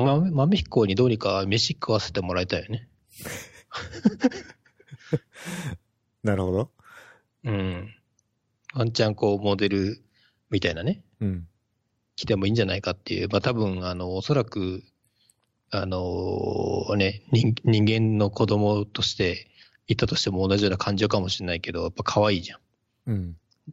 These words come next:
Speaker 1: 自分の子がね。いや、これはちょっとあるんじゃないかな、みたいなので、あの、ちょこちょこそういう、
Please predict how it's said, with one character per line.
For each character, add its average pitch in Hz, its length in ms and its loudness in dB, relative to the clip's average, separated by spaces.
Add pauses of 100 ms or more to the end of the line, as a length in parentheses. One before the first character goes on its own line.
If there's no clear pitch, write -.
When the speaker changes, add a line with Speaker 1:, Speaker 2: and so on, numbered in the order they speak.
(240)
Speaker 1:
自 - 140 -2
分 90 100 0
の 87 60 0
子 90 100 -2
が 87 80 -2
ね。 147 140 -4 (2250)
い - 40 -8
や、 107 100 -2
こ - 180 -2
れ 147 80 4
は 147 100 4
ち - 120 -4
ょ - 20 -20
っ - 20 -20
と 104 140 4
あ 110 40 4
る 117 120 4
ん 117 40 2
じ 110 80 4
ゃ 104 40 4
な 104 100 2
い 107 80 0
か 113 140 -2
な、 120 240 2
み 113 100 0
た 113 140 0
い 107 40 0
な 110 140 0
の 113 100 0
で、 127 360 0 (260)
あ 101 160 -4
の、 98 160 -2
ち - 80 -4
ょ 117 60 0
こ 123 100 2
ち 127 80 0
ょ 135 40 2
こ 110 120 -2
そ 98 220 0
う 95 60 0
い 90 280 -2
う、 - 140 -12